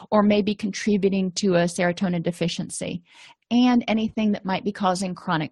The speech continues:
pain. Keep a notepad by your bed. Use progressive muscular relaxation to help your body relax. And there are a lot of scripts online, if you just Google it, um, that you can down-, download M P three scripts that can walk, walk you through,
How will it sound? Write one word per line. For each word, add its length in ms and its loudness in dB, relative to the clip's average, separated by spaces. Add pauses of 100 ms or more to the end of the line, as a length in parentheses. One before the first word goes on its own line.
pain. 460 -8 (760)
Keep 160 0
a 60 4
notepad 500 2
by 120 6
your 120 2
bed. 460 4 (360)
Use 200 0
progressive 520 2
muscular 480 2
relaxation 800 0
to 80 -6
help 280 0
your 100 -2
body 300 4
relax. 520 -2
And 100 2
there 160 0
are 160 2
a 60 4
lot 480 2
of 80 -8
scripts 560 -4
online, 540 2 (460)
if 100 -2
you 80 -4
just 200 -4
Google 300 4
it, 140 2 (480)
um, 340 -2
that 100 -2
you 80 0
can 160 0
down-, 360 4 (120)
download 420 4
M 120 2
P 140 -4
three 240 -2
scripts 500 -4
that 140 -6
can 180 -2
walk, 300 0 (420)
walk 380 2
you 80 -2
through, 440 0